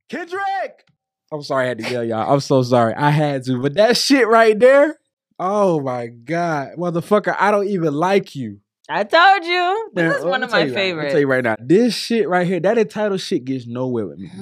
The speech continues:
Speaker 1: You
Speaker 2: Hmm.
Speaker 1: ain't not entitled to anything in my life, anything that I earn, anything that I do, you're not entitled to it.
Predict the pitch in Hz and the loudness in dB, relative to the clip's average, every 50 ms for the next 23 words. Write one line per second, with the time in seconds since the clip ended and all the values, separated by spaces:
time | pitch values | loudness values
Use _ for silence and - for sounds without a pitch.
0 | 202 156 185 220 247 247 254 240 233 226 220 214 202 202 208 208 185 - 180 190 | -6 -2 2 2 2 2 2 0 -2 -2 -2 -4 -4 -4 -4 -4 -4 -4 -6 -6
1 | 180 - - 190 185 185 170 - - - 165 185 185 185 180 185 185 175 175 170 | -8 -8 -6 -4 -4 -4 -4 -8 -10 -8 -6 -4 -4 -4 -4 -2 -2 -2 -2 -2
2 | 160 160 156 151 147 139 135 131 127 139 160 170 165 170 - - 180 180 180 170 | -6 -4 -4 -4 -4 -4 -4 -4 0 2 2 2 2 0 -2 -4 -4 -4 -4 -6
3 | - - 165 170 170 170 170 160 151 139 - - 120 143 143 139 120 - _ - | -8 -8 -6 -6 -4 -4 -4 -4 -4 -6 -4 -4 -4 -2 -2 -4 -6 -10 _ -6
4 | - 156 170 175 175 165 165 165 156 160 - 160 156 143 147 92 101 127 120 110 | -4 -2 0 0 0 0 0 0 -2 -4 -6 -8 -6 -6 -6 -8 -6 -8 -8 -10
5 | 110 110 113 170 185 180 165 180 160 156 170 160 156 139 - - 156 165 151 131 | -10 -4 -2 -2 -2 -2 -4 -6 -10 -10 -12 -14 -14 -16 -14 -10 -10 -8 -8 -10
6 | 135 - - 113 113 - | -12 -12 -14 -14 -14 -14